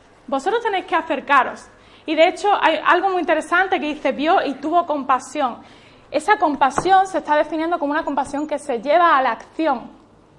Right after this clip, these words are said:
Si no, no es compasión. Si la compasión no se lleva a la acción, no es compasión. Es tristeza, es empatía, es pena, pero no es compasión. Lo que marca aquí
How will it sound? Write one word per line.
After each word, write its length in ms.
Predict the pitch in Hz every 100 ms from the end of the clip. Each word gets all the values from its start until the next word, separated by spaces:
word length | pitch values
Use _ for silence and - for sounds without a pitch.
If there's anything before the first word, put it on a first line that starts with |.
| - -
Si 140 | 277
no, 80 | 269
no 80 | -
es 60 |
compasión. 640 | 302 247 214 - 339 254 -
Si 100 | -
la 120 | 277
compasión 380 | 269 262 277 302
no 60 | 415
se 120 | 403
lleva 120 | 311
a 40 |
la 60 | 277
acción, 360 | 240 - 302 466 587 - - _ _ _ -
no 80 |
es 60 | 285
compasión. 560 | 311 262 240 311 269 214 - _ _ _ -
Es 140 | 254
tristeza, 720 | 240 240 330 339 330 294 294 294
es 60 | 262
empatía, 720 | 233 220 220 285 285 269 269 - _ -
es 120 | 214
pena, 600 | 285 277 269 262 269 - _ _ _ _ _ _ -
pero 140 | 254
no 80 | 269
es 60 |
compasión. 500 | 269 294 277 330 254 - - - - - _ -
Lo 100 | 269
que 60 | 262
marca 280 | 277 339
aquí 340 | 370 349 370